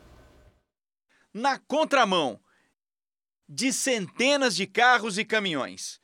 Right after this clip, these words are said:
circulando entre veículos no trânsito pesado de uma via expressa,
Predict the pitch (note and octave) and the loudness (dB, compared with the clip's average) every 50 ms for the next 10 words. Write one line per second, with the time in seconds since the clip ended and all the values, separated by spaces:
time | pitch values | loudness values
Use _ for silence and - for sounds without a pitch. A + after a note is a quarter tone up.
0 | _ _ _ - - - _ - - - A3+ A3+ G3+ - A#3 B3 G#3+ G#3+ B3 C4 | _ _ _ -20 -20 -20 _ -10 -6 -4 -2 -4 -2 -2 -2 -2 0 2 2 2
1 | A#3+ G3+ G3 D#3 - E3 E3+ C#3 D3 E3 F3 A3+ B3+ - - A#3+ A#3 A3 - - | 2 0 -2 -2 -2 -4 -4 -2 0 0 0 0 -2 -4 -4 -4 -4 -4 -6 -8
2 | - - - - - A3 C4+ C#4+ - - B3 C4+ C4 A#3 G3 A3 - A#3 - - | -12 -16 -20 -16 -8 -4 -4 -4 -2 0 0 2 0 0 -2 -4 -6 -6 -2 0
3 | A#3 A3+ F#3+ C#3+ - - G#3+ B3 A#3+ G3+ B3 G3 F3+ A#3+ A3+ A#3+ G#3+ E3+ C3+ F3+ | 2 2 2 2 2 4 4 4 4 2 0 -4 -4 -2 0 0 0 0 -2 -4
4 | G#3 G3 - - - D#3 D3 C3 A#2 - - - G2+ - | -4 -4 -4 -4 -4 -2 -2 -2 -2 -4 -8 -12 -12 -14